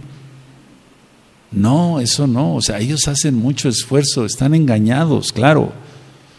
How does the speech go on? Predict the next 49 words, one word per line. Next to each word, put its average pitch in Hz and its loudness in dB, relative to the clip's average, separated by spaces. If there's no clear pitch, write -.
y 98 -4
si 101 -2
no 117 0
se 147 0
arrepienten 131 0
se 110 -2
irán 113 0
al 107 -2
infierno. 123 0
Nosotros 127 0
no 147 2
condenamos 139 0
a 127 0
nadie, 151 0
pero 110 -2
eso 110 -2
dice 117 2
la 113 2
Tana, 139 -2
que 117 -8
si 107 -2
no 113 0
se 120 0
arrepienten. 117 0
Pero 120 4
tú 151 0
estás 156 -2
vivo, 143 2
tú 135 -2
tienes 151 -2
al 127 -2
único 151 -2
Elohim 135 0
vivo 156 2
y 123 4
verdadero, 117 2
tienes 139 0
que 139 -4
entender 131 0
eso, 180 0
y 107 2
entonces 123 -2
tenemos 110 0
que 131 -2
exaltarle 120 0
con - -2
todo 175 0
el - -6
corazón. - -2